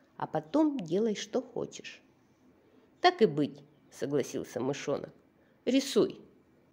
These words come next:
«Но потом я тебя все равно изгрызу на мелкие кусочки». Вздохнул тяжело карандаш и нарисовал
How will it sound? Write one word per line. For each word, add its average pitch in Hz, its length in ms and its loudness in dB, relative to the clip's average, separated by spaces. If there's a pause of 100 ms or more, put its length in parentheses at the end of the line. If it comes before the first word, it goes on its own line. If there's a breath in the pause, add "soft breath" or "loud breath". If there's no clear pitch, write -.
(120)
«Но 269 160 2
потом 381 340 8
я 370 140 10
тебя 359 280 6
все 381 220 4
равно 392 320 12
изгрызу 262 560 6
на 254 120 10
мелкие 247 480 8
кусочки». - 720 2 (2000 soft breath)
Вздохнул 196 540 -4
тяжело 220 420 -4
карандаш 190 540 -6 (240)
и - 140 -16
нарисовал 127 560 -16